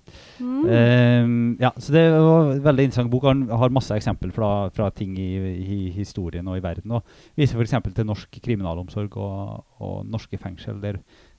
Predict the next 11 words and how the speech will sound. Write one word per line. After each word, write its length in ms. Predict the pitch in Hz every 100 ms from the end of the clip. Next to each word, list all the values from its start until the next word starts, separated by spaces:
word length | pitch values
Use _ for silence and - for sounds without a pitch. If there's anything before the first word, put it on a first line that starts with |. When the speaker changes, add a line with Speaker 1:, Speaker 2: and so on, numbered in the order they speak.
| -
Speaker 1:
man, 520 | 110 104 101 95 -
de 240 | - 113 107
som 160 | - 110
sitter 220 | 110 -
i 40 |
norske 200 | 113 -
fengsel 560 | - 92 - 117 113 110 _
får 160 | - 110
på 40 |
en 80 | 120
måte, 220 | 113 98